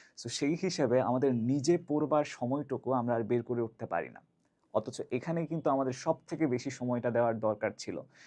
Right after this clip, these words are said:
এই ভুলটা আমাদের, আহ, কম বেশি সব স্টুডেন্টদেরই হয়ে থাকে। এখন নিজে পড়ার গুরুত্ব আসলে কতটুকু সেটা বোঝানোর জন্য তোমাকে just কয়েকটা পয়েন্ট আমি এখানে প্রেজেন্ট করছি, যার মধ্যে প্রথমেই আছে it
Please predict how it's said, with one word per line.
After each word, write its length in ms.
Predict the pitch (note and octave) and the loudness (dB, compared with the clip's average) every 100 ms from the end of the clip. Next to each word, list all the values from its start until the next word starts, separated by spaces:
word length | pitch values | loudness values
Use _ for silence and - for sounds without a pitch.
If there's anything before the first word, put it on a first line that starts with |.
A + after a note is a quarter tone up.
| _ _ | _ _
এই 160 | C#3+ F3+ | 2 2
ভুলটা 340 | E3 E3+ F3 | 2 2 4
আমাদের, 220 | E3 D3+ C3+ - - | 2 2 0 -2 0
আহ, 160 | A#2 | 2
কম 220 | A2+ B2+ | 4 2
বেশি 200 | C3+ C3 | 2 -4
সব 200 | D#3 B2 | -2 -2
স্টুডেন্টদেরই 540 | - - B2+ B2+ A#2+ A#2+ | -4 -6 -2 -2 -2 -2
হয়ে 200 | A2 G#2 | 0 0
থাকে। 300 | - - D#3+ - _ _ _ - | -2 -6 -8 -8 _ _ _ -6
এখন 380 | B2+ G3+ D3 - _ - | 0 0 0 -4 _ -2
নিজে 300 | C3 D3 F#3+ | 2 6 6
পড়ার 320 | F#3 F#3 F3+ | 8 6 6
গুরুত্ব 480 | C3 C#3 D3+ - D3+ | 4 0 -2 -4 -2
আসলে 360 | G#2+ A2 D#3 E3 | -2 -2 0 0
কতটুকু 540 | B2+ B2+ A2+ G#2 - - _ _ | 0 -4 -6 -10 -8 -8 _ _
সেটা 240 | - E3 | 0 2
বোঝানোর 480 | C#3+ C3+ D#3+ F3+ F3 | 6 4 4 0 0
জন্য 240 | B2 B2 C3 | 0 -2 -2
তোমাকে 280 | C#3 C3 | -2 -2
just 400 | B2+ C3+ E3+ - - | 0 0 -2 -4 0
কয়েকটা 320 | C3+ C3+ D3+ | 0 0 -4
পয়েন্ট 320 | D3 D3 C3+ | -4 -4 -2
আমি 160 | A#2+ A#2+ | -2 -2
এখানে 220 | G#2+ A2+ | -4 -4
প্রেজেন্ট 360 | A#2 A2+ G#2+ - | -2 -2 -2 -4
করছি, 320 | D#2+ - - - - - | -8 -8 -12 -14 -20 -2
যার 280 | C3+ C3 C#3 | 4 6 6
মধ্যে 280 | D#3 - | 0 -4
প্রথমেই 540 | D#3 D3 C#3+ E3+ F3 D#3 | -4 -2 -2 -2 -4 0
আছে 360 | F2+ - - A3 _ _ _ _ _ - | -2 -2 -8 -8 _ _ _ _ _ 0
it 160 | F3 | 2